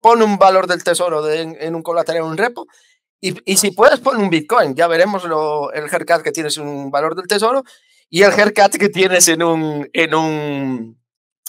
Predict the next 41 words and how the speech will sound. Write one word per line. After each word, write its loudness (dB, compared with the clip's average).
en 2
un, 0
en -2
un -4
Bitcoin, -2
claro. 2
Eh, 0
eh, -8
Fran 4
de 2
Bulls 0
Stock 0
habla 2
de 0
que 0
hay, 2
que -4
se -4
conoce -2
alguno -4
que -4
habla 2
de -10
un -8
haircut 0
del -2
doscientos -6
y -6
pico -8
por -6
cien. -6
O -14
sea, 4
una, -8
una -8
auténtica -4
salvajada. 4
<laughs> -20
Una 4
auténtica 0
salvajada. 4